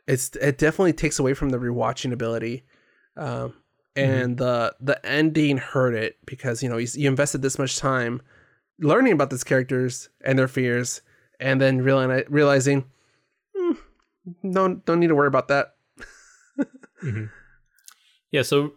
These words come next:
Speaker 2: just real quick, uh, Jessica Chastain, amazing job every single time. I don't think she ever fails, uh, a, a movie, uh, with any type of role that she's playing. Uh, James McAvoy, same,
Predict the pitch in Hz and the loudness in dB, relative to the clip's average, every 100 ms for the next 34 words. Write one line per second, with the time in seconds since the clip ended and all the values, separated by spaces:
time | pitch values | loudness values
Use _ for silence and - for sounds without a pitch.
0 | _ - 180 175 165 - 147 147 - - | _ -8 -4 0 0 2 0 0 -6 -4
1 | 139 131 131 - 147 - 143 127 131 - | 0 0 -2 0 -2 0 -2 0 -2 0
2 | 131 135 139 - - 120 110 117 123 131 | -2 -2 -4 -10 -4 -2 0 2 2 0
3 | 123 123 120 117 117 120 110 117 113 120 | 0 0 0 0 0 0 0 -2 -2 -2
4 | 120 117 110 113 113 123 - 127 120 117 | 0 0 0 -2 -2 -4 -2 -2 0 -2
5 | - 113 113 113 113 107 _ _ _ _ | -4 -4 0 2 0 -2 _ _ _ _
6 | - 127 117 120 113 - 113 113 - 117 | -2 0 2 2 0 -4 -2 0 0 -2
7 | - 113 113 113 117 131 135 139 _ - | -2 0 2 2 2 2 0 -2 _ -6
8 | 113 107 110 117 107 110 - 117 113 120 | -2 -2 -2 -4 -4 -4 -2 -2 0 -2
9 | - 104 104 117 127 - - - 123 143 | -4 -2 0 2 0 -4 -8 -6 -4 -2
10 | 143 151 151 _ _ _ _ _ _ - | 0 -2 -6 _ _ _ _ _ _ -8
11 | 113 113 107 107 - 165 160 165 147 135 | -4 -2 -2 -4 -2 0 2 2 0 0
12 | 131 131 135 135 131 117 _ _ _ _ | 2 2 4 4 2 -4 _ _ _ _
13 | _ _ - _ _ - - 156 127 104 | _ _ -20 _ _ -6 0 2 2 0